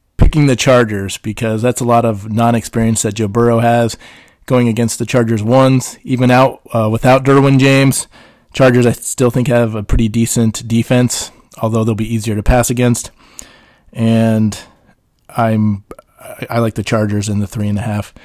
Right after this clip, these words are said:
Moving on to the quarterback situations, um, I'm staying away from Tyrod Taylor. I don't believe he's a top fifteen quarterback this week. And Joe Burrow, I definitely don't think is a top fifteen quarterback this week. I, I think he's going to go through a lot of growing pains,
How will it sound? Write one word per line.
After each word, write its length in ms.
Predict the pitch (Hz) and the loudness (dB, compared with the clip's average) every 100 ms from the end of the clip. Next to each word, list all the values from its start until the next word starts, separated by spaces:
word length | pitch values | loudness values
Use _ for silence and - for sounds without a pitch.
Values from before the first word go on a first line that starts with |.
| - - _ - | -20 -20 _ 2
Moving 220 | 160 160 | 4 6
on 140 | 156 | 4
to 40 | 139 | 4
the 80 | 127 | 0
quarterback 440 | - 151 147 139 | 2 4 4 2
situations, 720 | - 147 147 143 - 143 139 - | 0 2 4 4 2 2 0 -2
um, 220 | 117 117 | -2 0
I'm 100 | 127 | -2
staying 200 | - 143 | 0 2
away 140 | 135 127 | 2 2
from 140 | - | 0
Tyrod 380 | - 131 127 120 | 2 4 4 4
Taylor. 420 | - 127 127 123 | 2 4 4 2
I 80 | 110 | 0
don't 200 | 107 117 | 0 0
believe 340 | 110 113 110 | 2 2 0
he's 260 | - 113 107 | 0 0 0
a 140 | 107 | -2
top 280 | 101 117 110 | -2 -2 -2
fifteen 440 | - 117 - 190 175 | -2 -6 0 2 4
quarterback 460 | 180 170 160 156 | 4 4 4 4
this 180 | 170 - | 0 2
week. 260 | 170 156 - - - - - - _ | 2 2 0 -16 -20 -20 -20 -20 _
And 200 | 127 123 | 0 4
Joe 160 | 135 135 | 4 6
Burrow, 360 | 135 135 135 | 6 8 8
I 60 | 120 | 6
definitely 340 | 117 123 123 | 4 2 0
don't 160 | 120 117 | 0 0
think 140 | 123 | -2
is 120 | 120 | -2
a 60 | 110 | -4
top 260 | 117 110 - | -2 -2 -2
fifteen 340 | 120 - 113 | -4 -2 -2
quarterback 440 | 110 117 113 110 | -2 -4 -2 -4
this 220 | - 113 - | -4 -4 0
week. 380 | 110 110 - - - - _ _ _ - | 0 -2 -6 -18 -20 -20 _ _ _ -18
I, 200 | - 110 | -8 -6
I 140 | 110 117 | -4 -4
think 160 | 123 113 | -2 -2
he's 100 | 110 | -2
going 360 | 120 113 110 | 0 2 0
to 420 | - 117 107 110 90 - - _ | -2 -2 -2 -2 -4 -6 -12 _
go 120 | 127 | -2
through 180 | 120 123 | 0 0
a 20 | |
lot 180 | 110 113 | 2 2
of 80 | 113 | 2
growing 280 | 120 151 151 | 2 4 4
pains, 480 | 160 156 151 143 | 6 6 4 2